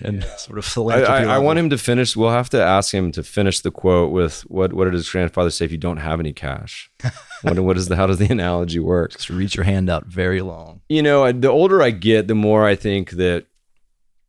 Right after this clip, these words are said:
Speaker 2: behaviorally, you know, whether you make five or six percent isn't gonna really matter. We talked about the research that showed that under periods of, like, twenty years,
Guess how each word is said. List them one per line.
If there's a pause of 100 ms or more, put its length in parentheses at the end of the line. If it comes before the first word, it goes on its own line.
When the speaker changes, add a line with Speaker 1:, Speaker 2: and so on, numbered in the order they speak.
(120)
Speaker 2:
behaviorally,
you
know,
whether
you
make
five
or
six
percent (120)
isn't
gonna
really
matter.
We
talked
about
the
research
that
showed
that
under
periods
of,
like,
twenty
years,